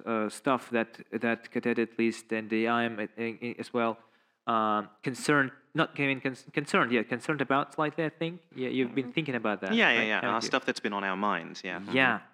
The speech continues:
Speaker 1: and I think you've enjoyed that listening, but because now I'd like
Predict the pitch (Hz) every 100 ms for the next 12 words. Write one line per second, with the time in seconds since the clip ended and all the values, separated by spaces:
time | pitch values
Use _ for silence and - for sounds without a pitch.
0 | - 123 120 120 120 175 175 160 160 160
1 | 185 143 120 120 143 135 113 104 - 127
2 | 117 123 - 143 - 139 156 180 139 131
3 | 135 139 131